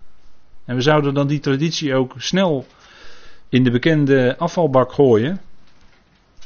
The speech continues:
en aan Van Gansenwinkel meegeven. Hè? Want het is niet meer de Roodheb, maar ik ben erachter gekomen, het is Van Gansenwinkel nu. Maar die, daar zouden we het aan meegeven, hè? Al dat soort tradities. Want u ziet wat voor consequenties dat in mensenlevens heeft, hè?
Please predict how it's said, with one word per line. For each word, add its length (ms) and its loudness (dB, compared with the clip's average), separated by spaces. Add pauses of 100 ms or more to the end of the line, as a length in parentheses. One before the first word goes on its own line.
(360)
en 140 -2
aan 140 0
Van 120 0
Gansenwinkel 560 2
meegeven. 640 0 (1400)
Hè? 260 -6
Want 160 -8
het 100 -4
is 80 -4
niet 120 2
meer 120 0
de 80 -2
Roodheb, 400 2
maar 160 -6
ik 80 -6
ben 140 -2
erachter 280 -4
gekomen, 300 -4
het 100 -6
is 140 -4
Van 120 -6
Gansenwinkel 560 -4
nu. 220 -4 (1120)
Maar 160 0
die, 140 -2
daar 260 4
zouden 220 4
we 60 2
het 100 2
aan 120 4
meegeven, 520 2
hè? 60 2
Al 260 2
dat 200 4
soort 220 2
tradities. 560 2
Want 200 0
u 260 -2
ziet 240 -2
wat 180 0
voor 100 -4
consequenties 680 -2
dat 200 -2
in 80 -2
mensenlevens 560 -2
heeft, 260 -2
hè? 140 -2